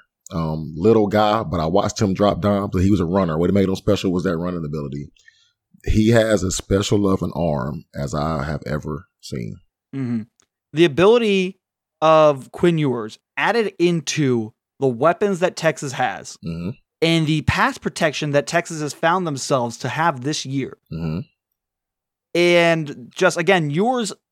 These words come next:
Speaker 2: sense of timing and placement is a, not, not, not where he can place it, his understanding to know where to place the ball and when to place the ball. Where, you know, let me step back a bit. College, you'll see a bunch of guys who will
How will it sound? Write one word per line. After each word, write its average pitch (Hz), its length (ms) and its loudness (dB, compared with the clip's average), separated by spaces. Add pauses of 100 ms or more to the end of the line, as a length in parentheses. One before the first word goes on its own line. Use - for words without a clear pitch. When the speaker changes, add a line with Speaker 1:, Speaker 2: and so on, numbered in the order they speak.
(240)
Speaker 2:
sense - 640 0 (140)
of 151 440 4
timing 233 680 -2 (520)
and 160 200 -4
placement - 640 -2 (300)
is 156 140 0
a, 175 180 0
not, 190 420 0
not, 214 360 0
not 208 240 2
where 196 140 6
he 185 120 0
can 170 140 -2
place 156 240 0
it, 143 100 -2
his 151 200 -2
understanding 175 640 0
to 156 100 -4
know 151 520 4 (240)
where 160 380 4
to 190 100 4
place 139 260 0
the 139 100 -4
ball 135 460 2
and 143 240 -2
when 170 220 2
to 151 80 -4
place 131 260 -2
the 120 80 -10
ball. 110 280 -4
Where, 135 300 -2
you 175 160 0
know, 156 280 4 (300)
let 170 100 -4
me 170 80 2
step 151 240 0
back 165 200 2
a - 20 -16
bit. 131 280 -6
College, 196 500 4 (480)
you'll 151 100 0
see 214 140 0
a 196 40 4
bunch 190 160 0
of 147 60 -8
guys 170 260 2
who 170 80 -4
will 143 340 0